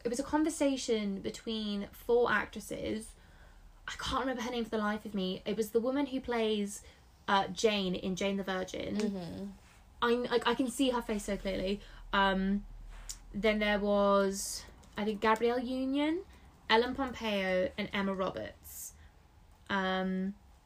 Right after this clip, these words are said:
Speaker 1: and they were doing, like, women in Hollywood, like, having a discussion. And I don't remember what happened, but eventually kind of Ellen Pompeo just turns around and she talks about, um, "When I walked into the room today, I saw a lot of women, but I didn't see a lot of colour.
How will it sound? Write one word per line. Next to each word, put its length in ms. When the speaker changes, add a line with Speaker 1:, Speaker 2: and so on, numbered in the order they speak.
Speaker 1:
and 320
they 180
were 100
doing, 240
like, 280
women 320
in 80
Hollywood, 560
like, 160
having 260
a 60
discussion. 680
And 520
I 80
don't 280
remember 320
what 300
happened, 520
but 100
eventually 360
kind 140
of 80
Ellen 140
Pompeo 380
just 180
turns 260
around 200
and 80
she 80
talks 320
about, 400
um, 320
"When 140
I 140
walked 340
into 180
the 120
room 200
today, 460
I 140
saw 200
a 40
lot 100
of 100
women, 460
but 100
I 120
didn't 280
see 160
a 60
lot 160
of 100
colour. 420